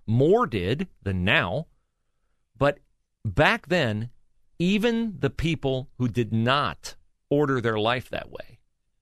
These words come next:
did not have an open resentment and were not in open warfare against the principles of Scripture. There was an,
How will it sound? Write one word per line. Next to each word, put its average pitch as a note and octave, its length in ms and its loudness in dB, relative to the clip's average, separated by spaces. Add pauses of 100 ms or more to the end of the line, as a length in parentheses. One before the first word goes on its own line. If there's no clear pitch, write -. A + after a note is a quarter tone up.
(640)
did C#3 180 0
not G3 240 0
have E3+ 200 0
an C3 140 -2 (160)
open D#3+ 400 0
resentment G#2 880 -4 (160)
and A2+ 180 0
were A2+ 140 2
not C3 420 0
in A2 640 0 (1600)
open D#3+ 600 0 (120)
warfare G2+ 960 -4 (1120)
against A2+ 640 -2 (1200)
the G2+ 120 0
principles G#2 640 -2
of F#2 120 -8
Scripture. - 420 -12 (160)
There A#2+ 200 2
was C3 480 0 (180)
an, G2+ 640 -2